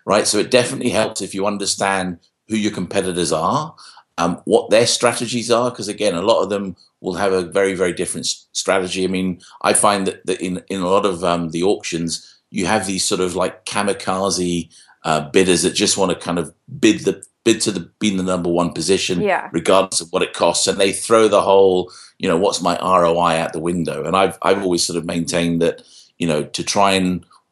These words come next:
Speaker 1: win in those auctions when you have two people that are just, you know, determined to kind of throw each other off, off the end of a cliff, it's just
Speaker 2: <laughs>
Speaker 1: pointless. Yeah, you just, you should just leave them to get on with it, and then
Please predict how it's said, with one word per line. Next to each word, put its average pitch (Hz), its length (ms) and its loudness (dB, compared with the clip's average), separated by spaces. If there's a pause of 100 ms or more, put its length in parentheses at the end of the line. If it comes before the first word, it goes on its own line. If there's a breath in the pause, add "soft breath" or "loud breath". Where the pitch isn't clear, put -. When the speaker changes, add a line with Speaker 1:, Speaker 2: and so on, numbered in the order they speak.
Speaker 1:
win 92 220 2
in 120 140 6
those 101 240 4
auctions 120 440 0
when 98 140 0
you 90 140 -2
have 92 300 -2
two 104 200 -6
people 92 300 -6
that 90 120 -4
are 90 80 -2
just, 87 360 -6 (800)
you 82 100 -6
know, 78 120 -4
determined 87 480 0
to 85 120 -6
kind 82 180 -4
of 80 240 -4 (320)
throw 90 220 0
each - 200 2
other 85 220 2
off, 85 220 2
off 85 200 0
the 92 100 2
end 90 180 2
of 80 80 -4
a 76 60 -2
cliff, 127 340 0
it's - 220 0
just - 320 -2
Speaker 2:
<laughs> - 0 -
Speaker 1:
pointless. - 580 -2 (480 loud breath)
Yeah, 85 180 2
you 98 180 0
just, 110 280 0
you 127 60 -2
should 110 160 0
just 117 220 0
leave 113 200 0
them 104 120 -4
to 90 100 -8
get 92 160 2
on 98 140 -2
with 120 120 0
it, 143 180 -2
and 101 200 -4
then 98 340 -2